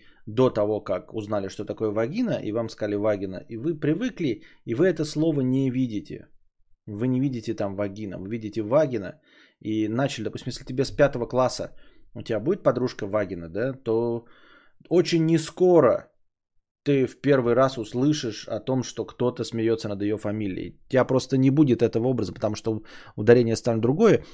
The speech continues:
и у тебя запечатлелась ее фамилия до того, как ты узнал слово «вагина». Окей, если пенис — это кри-, краник,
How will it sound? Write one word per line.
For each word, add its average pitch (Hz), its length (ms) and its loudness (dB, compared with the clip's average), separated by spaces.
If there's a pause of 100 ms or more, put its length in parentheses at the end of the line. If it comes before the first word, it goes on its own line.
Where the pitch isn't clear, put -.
(180)
и 123 440 6
у 120 100 2
тебя 143 380 6
запечатлелась 123 880 2
ее 110 120 2
фамилия 135 480 4
до 107 280 8
того, 135 300 4
как - 220 -2
ты 120 160 4
узнал 113 400 0
слово 107 320 0
«вагина». 101 480 -2 (4000)
Окей, 104 400 2
если 104 220 -2
пенис — 107 460 0
это 98 200 -2
кри-, 104 500 0
краник, 113 460 2